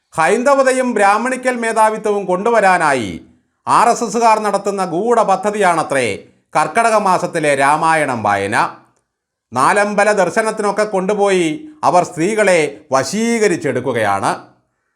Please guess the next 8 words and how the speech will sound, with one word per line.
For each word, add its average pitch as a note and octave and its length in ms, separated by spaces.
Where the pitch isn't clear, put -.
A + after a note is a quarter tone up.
എൺപത്തഞ്ചാം B3+ 760
വയസ്സിൽ A3 320
അപ്പൂപ്പൻ G3 440
കടിച്ചാൽ F#3+ 500
പൊട്ടാത്ത A3 440
സുന്ദരകാന്ഡം G3+ 720
വായിക്കുന്നത് E3 520
കേൾക്കാൻ C#3+ 400